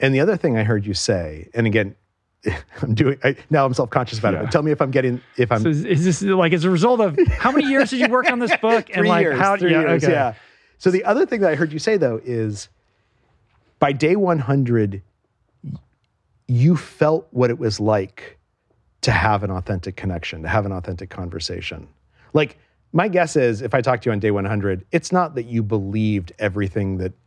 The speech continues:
Speaker 1: everyone was telling you and on day one you weren't. It's that you, you felt what it's like to connect.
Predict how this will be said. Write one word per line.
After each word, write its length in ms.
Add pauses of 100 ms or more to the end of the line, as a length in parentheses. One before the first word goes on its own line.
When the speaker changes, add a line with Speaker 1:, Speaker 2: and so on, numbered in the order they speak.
Speaker 1:
everyone 320
was 140
telling 340
you 380
and 280
on 140
day 180
one 320
you 120
weren't. 500 (1000)
It's 200
that 200
you, 580 (720)
you 240
felt 640
what 140
it's 200
like 240
to 100
connect. 760